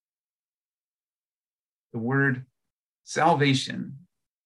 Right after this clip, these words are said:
is a Greek word that essentially means to restore integrity and wholeness. It's often understood as rescue from a threat,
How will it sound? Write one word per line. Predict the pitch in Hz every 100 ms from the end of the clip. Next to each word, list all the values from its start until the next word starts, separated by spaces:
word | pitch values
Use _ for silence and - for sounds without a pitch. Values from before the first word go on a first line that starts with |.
| _ -
is | 135
a |
Greek | 127 139 180 139
word | 139 131
that | 123
essentially | 117 - 160 156 - 151 127
means | 113 104 110 107 - _ _ _ _ _ _ _ _ _
to | -
restore | 139 135 - 151 143
integrity | 127 123 143 117 131 135 139 120
and | 110
wholeness. | 113 117 - 90 - - - _ _ _ _ _ _ _ _ _ _ _ _ _ _ _ _ _ - -
It's | -
often | 139 135 135
understood | 131 123 123 - 123 113
as | 110 110 _ _ _ _ _ _ _ _ _ _ _ _ -
rescue | 117 135 139 - 147
from | 135 123 113
a |
threat, | 107 - 135 135